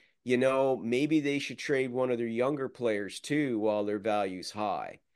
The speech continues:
You know, maybe look at moving Caulfield, or maybe, maybe you look at moving, uh, you know, you know what I mean? Yeah.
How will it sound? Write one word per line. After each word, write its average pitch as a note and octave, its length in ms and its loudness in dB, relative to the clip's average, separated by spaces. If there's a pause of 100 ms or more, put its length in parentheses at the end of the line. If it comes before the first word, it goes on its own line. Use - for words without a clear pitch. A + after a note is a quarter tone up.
(220)
You A#2 180 2
know, G#2+ 240 0
maybe C#3+ 360 4
look D3 220 2
at - 140 0
moving C3+ 380 -2
Caulfield, G2 920 -2
or F#2 160 -4
maybe, D3 560 0
maybe D3 300 -2
you C#3 200 0
look C#3 220 2
at B2 140 0
moving, A#2+ 600 0
uh, G#2+ 260 2
you E3 140 0
know, D#3+ 80 -2
you G#3+ 160 -2
know A3+ 100 2
what A#3+ 100 0
I A#3 40 -2
mean? A#3 140 -8
Yeah. G3+ 180 2